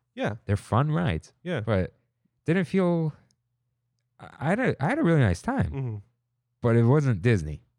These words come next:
Speaker 1: Right.
Speaker 2: It was a different kind of nice time. You know what I
Speaker 1: Right,
Speaker 2: mean? Like,
Speaker 1: right.
Speaker 2: I wish it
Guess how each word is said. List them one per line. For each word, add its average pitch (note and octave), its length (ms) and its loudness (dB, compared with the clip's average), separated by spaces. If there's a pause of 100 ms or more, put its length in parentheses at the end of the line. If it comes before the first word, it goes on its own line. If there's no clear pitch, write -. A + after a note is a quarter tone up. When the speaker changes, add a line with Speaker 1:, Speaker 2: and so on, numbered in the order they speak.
(120)
Speaker 1:
Right. G#2+ 280 -4
Speaker 2:
It B2+ 80 6
was B2 140 4
a B2 60 4
different B2 460 0
kind G#2+ 280 0
of F2+ 80 -2
nice E2+ 280 -2
time. E2 400 -6
You F2+ 80 -6
know F#2+ 60 2
what F#2+ 60 4
I - 20 4
Speaker 1:
Right, G2 80 0
Speaker 2:
mean? G#2 160 2
Like, G2+ 180 2
Speaker 1:
right. F#2 80 -12 (160)
Speaker 2:
I G#2 160 0
wish A#2+ 320 2
it C3 140 0